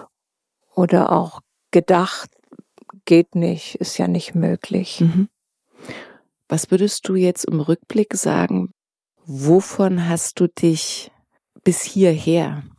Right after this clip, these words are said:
Speaker 2: am meisten abgelenkt?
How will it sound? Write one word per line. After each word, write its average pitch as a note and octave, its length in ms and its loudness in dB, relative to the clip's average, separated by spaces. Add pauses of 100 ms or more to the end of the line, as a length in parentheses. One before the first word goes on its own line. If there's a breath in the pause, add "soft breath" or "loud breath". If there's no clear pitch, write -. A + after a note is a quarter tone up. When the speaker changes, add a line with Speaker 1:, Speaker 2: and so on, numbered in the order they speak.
(1800 loud breath)
Speaker 2:
am D#3+ 160 0
meisten D#3 420 -2
abgelenkt? - 680 -2